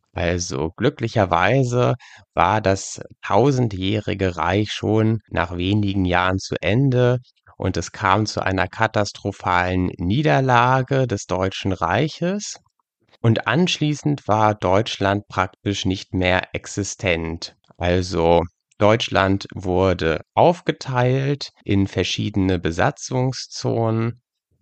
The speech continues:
Die Briten bekamen eine Besatzungszone ganz im Westen. Im Süden, da bekamen die Amerikaner eine Besatzungszone.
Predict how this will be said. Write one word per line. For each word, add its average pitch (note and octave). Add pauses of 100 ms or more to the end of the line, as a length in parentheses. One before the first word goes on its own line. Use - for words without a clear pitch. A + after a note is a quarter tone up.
Die F2
Briten C#3+
bekamen A2+
eine G#2
Besatzungszone F#2+
ganz E2+
im F2
Westen. C3 (460)
Im G2
Süden, C3+ (240)
da F2+
bekamen F2+
die F#2+
Amerikaner G2+
eine D3
Besatzungszone. B2+